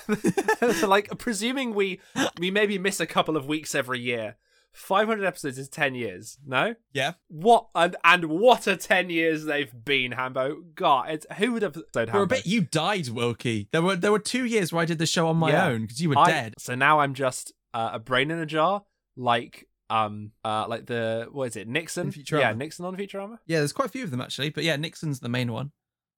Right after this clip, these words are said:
Speaker 1: I'm just, I'm just floating, uh, doing, doing my podcast, and, and I'm, I'm having fun.
Speaker 2: Yeah, well, well, Wilkie.
Speaker 1: Yes, Hamish.
Speaker 2: You're playing Cluedo.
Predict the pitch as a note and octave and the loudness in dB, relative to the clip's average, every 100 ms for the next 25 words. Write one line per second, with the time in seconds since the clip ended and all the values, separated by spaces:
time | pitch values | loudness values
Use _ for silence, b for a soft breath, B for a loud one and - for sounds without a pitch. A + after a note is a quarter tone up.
0 | _ A#2 D#3 F#3 - D3 F3+ A3 - C3+ | _ -8 -6 -10 -4 -4 -2 -6 0 0
1 | B2+ B2 B2 _ _ A2 A2 A#2+ C3+ C#3 | 0 -6 -8 _ _ -6 -6 -4 -2 -2
2 | C#3 C#3+ D3+ D3+ B2 A2 G#2 A#2 G#2+ - | -6 -8 -6 -6 -4 -6 -4 -8 -10 -14
3 | _ _ - C#3+ D#3+ - D#3+ F3+ F3+ F3 | _ _ -4 -4 -4 -4 -6 -6 -4 -4
4 | F3+ G#3+ A3+ G3+ B3+ F#3 - _ _ C#3 | 0 0 0 -4 -6 -6 -12 _ _ -6
5 | C3+ D3+ D3 D3+ D3+ F3+ - A2+ A#2 A2+ | -2 -2 -2 -2 0 0 -2 -4 -6 -6
6 | G2+ G2+ - _ _ _ _ _ E3+ - | -12 -14 -16 _ _ _ _ _ -10 -6
7 | A2+ A#2+ - C3+ G#2+ A#2 | -6 -4 -2 0 0 -4